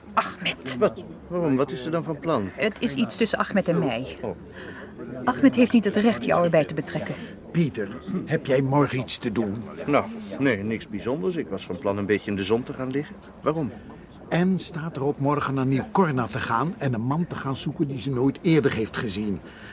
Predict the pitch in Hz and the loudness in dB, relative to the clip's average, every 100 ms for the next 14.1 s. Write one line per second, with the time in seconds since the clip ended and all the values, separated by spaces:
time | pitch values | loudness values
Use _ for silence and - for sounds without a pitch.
0 | 101 135 143 104 156 220 143 - 135 165 | -6 0 0 0 -2 -2 -4 -2 0 -2
1 | - - - 220 180 - 143 135 175 156 | -2 -10 -2 4 4 4 0 0 0 0
2 | 160 147 156 - - 220 208 214 147 107 | 0 0 0 -2 0 2 2 -2 -2 -2
3 | 104 - - - - - - - - 196 | -2 -6 -16 -16 -18 -16 -14 -10 -2 0
4 | - 175 143 156 - 139 175 - 123 156 | 2 2 2 -2 0 4 4 4 -2 -4
5 | - - 139 131 139 127 196 120 123 185 | -6 -2 0 0 0 0 0 2 4 4
6 | - 160 175 147 135 147 135 135 123 104 | 4 0 2 2 2 0 0 0 -2 -4
7 | 110 95 90 - - - - - 131 95 | -4 -4 -6 -12 -16 -16 -16 -4 -2 2
8 | 151 165 135 156 196 - 165 151 - 151 | 4 6 4 6 6 6 0 0 4 4
9 | 139 - 123 117 117 123 127 - - 151 | 4 2 -2 0 0 -2 -4 -4 2 4
10 | 143 139 135 131 156 131 135 139 - 113 | 4 2 0 -2 -2 0 2 2 0 4
11 | 160 233 - 151 123 - 113 95 82 - | 6 6 4 -2 0 -2 -4 -8 -8 -6
12 | - - 98 92 - 165 185 117 - - | -6 -6 -8 -8 -2 6 8 6 2 -10
13 | - - - - 160 262 202 - - - | -16 -14 -14 -10 2 2 2 -2 -8 -12